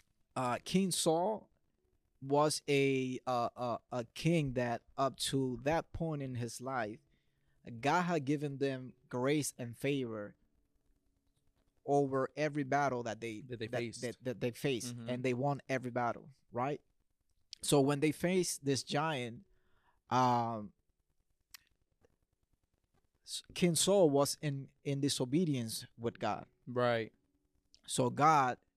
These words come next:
Speaker 1: departed his spirit from King Saul.
Speaker 2: Yup.
Speaker 1: And a, and, and, and a spirit, uh, uh, was tormenting him,
Speaker 2: Tormenting him.
Speaker 1: you know, day and night. So his quick fix was, "Let me go get David,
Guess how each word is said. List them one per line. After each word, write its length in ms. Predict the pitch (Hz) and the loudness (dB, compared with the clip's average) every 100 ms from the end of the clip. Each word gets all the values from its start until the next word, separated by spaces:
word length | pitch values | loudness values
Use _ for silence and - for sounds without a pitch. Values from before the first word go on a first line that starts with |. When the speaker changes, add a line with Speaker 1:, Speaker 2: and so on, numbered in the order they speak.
| _ _ _ 120 | _ _ _ 0
Speaker 1:
departed 680 | 139 - - 170 165 127 - _ _ _ _ | 0 0 2 6 6 4 -4 _ _ _ _
his 220 | - 127 | -4 -2
spirit 500 | - - 156 156 123 - _ | -2 2 4 4 2 -4 _
from 440 | - - 123 117 | -10 -4 -2 -4
King 240 | - 131 117 | -6 -8 -6
Saul. 320 | - 147 - | -6 -6 -6
Speaker 2:
Yup. 300 | - - 123 - _ _ _ _ _ - | -6 -6 -6 -8 _ _ _ _ _ -6
Speaker 1:
And 180 | 170 135 | -2 -2
a, 80 | 120 - | -4 -2
and, 200 | 135 131 - | -4 -4 -4
and, 200 | 135 127 | -6 -6
and 140 | - 131 | -6 -2
a 40 | |
spirit, 520 | - - 165 170 165 - _ - | 0 2 2 4 2 -2 _ -6
uh, 420 | 123 123 120 110 - - | 0 2 2 0 -4 -6
uh, 180 | 180 139 | -2 -2
was 260 | 127 135 - | 0 0 0
tormenting 580 | - 185 185 139 120 110 | 2 4 4 2 -4 -4
him, 20 | |
Speaker 2:
Tormenting 420 | 131 127 117 120 | -2 -2 -6 -10
him. 160 | 113 110 110 _ _ _ _ _ | -14 -16 -18 _ _ _ _ _
Speaker 1:
you 120 | 127 | -6
know, 260 | 127 117 98 _ - 123 | -4 -4 -8 _ -20 -4
day 200 | 135 147 | 0 2
and 120 | 135 | 0
night. 260 | 143 123 - _ _ _ _ _ _ _ _ _ _ - - - | -4 -6 -10 _ _ _ _ _ _ _ _ _ _ -20 -20 -4
So 240 | - 170 | 4 6
his 260 | 139 214 226 | 10 10 8
quick 260 | - 180 - | 4 2 4
fix 340 | 143 135 - | 2 2 0
was, 400 | 131 123 120 - _ _ _ _ - | 2 2 0 -6 _ _ _ _ -4
"Let 180 | 120 | -2
me 80 | 139 | 0
go 140 | 151 151 | -2 -2
get 180 | 147 135 | -2 0
David, 400 | 165 135 120 | 0 0 -4